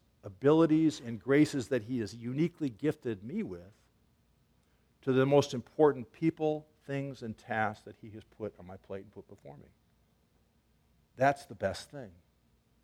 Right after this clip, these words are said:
That's what true contentment is like. That's what we pursue. So, are you contented? Are you content in the Lord? D-, do you know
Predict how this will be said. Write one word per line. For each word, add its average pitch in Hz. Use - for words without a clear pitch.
That's 123
what 113
true 120
contentment 101
is 104
like. 127
That's 107
what 95
we 104
pursue. 110
So, 143
are 135
you 175
contented? 131
Are 120
you 135
content 139
in 107
the 107
Lord? 98
D-, -
do 143
you 160
know 135